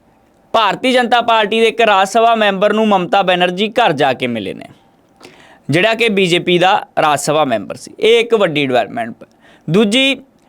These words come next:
ਤ੍ਰਿਣਮੂਲ ਕਾਂਗਰਸ ਦੇ ਇੱਕ ਵੱਡੇ ਆਗੂ ਨੂੰ, ਯਾਨੀ ਕਿ ਮਮਤਾ ਬੈਨਰਜੀ ਦੀ ਪਾਰਟੀ ਦੇ ਇੱਕ ਵੱਡੇ ਆਗੂ ਨੂੰ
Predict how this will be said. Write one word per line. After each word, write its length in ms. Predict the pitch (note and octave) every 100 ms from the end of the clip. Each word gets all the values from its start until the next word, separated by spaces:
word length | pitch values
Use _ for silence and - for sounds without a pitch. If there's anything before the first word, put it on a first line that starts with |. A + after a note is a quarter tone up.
| _ _ _ _ _ _
ਤ੍ਰਿਣਮੂਲ 440 | A3+ A3 A#3+ B3+ B3+
ਕਾਂਗਰਸ 380 | A#3 A3+ A#3 G#3+
ਦੇ 140 | A#3
ਇੱਕ 140 | A#3
ਵੱਡੇ 380 | A#3 G3+ F3 A3
ਆਗੂ 340 | A3 G3+ G3 A3
ਨੂੰ, 120 | A3+
ਯਾਨੀ 180 | A3 G#3
ਕਿ 100 | A3
ਮਮਤਾ 380 | G3+ F#3 -
ਬੈਨਰਜੀ 440 | G#3 G3+ G3+ G3 G3+
ਦੀ 100 | G#3+
ਪਾਰਟੀ 480 | G#3+ F3+ F3 - G#3
ਦੇ 140 | G#3+
ਇੱਕ 140 | G#3
ਵੱਡੇ 420 | A3 F3 D#3+ F3+ G3+
ਆਗੂ 340 | F#3 F3 G3
ਨੂੰ 280 | F#3+ F#3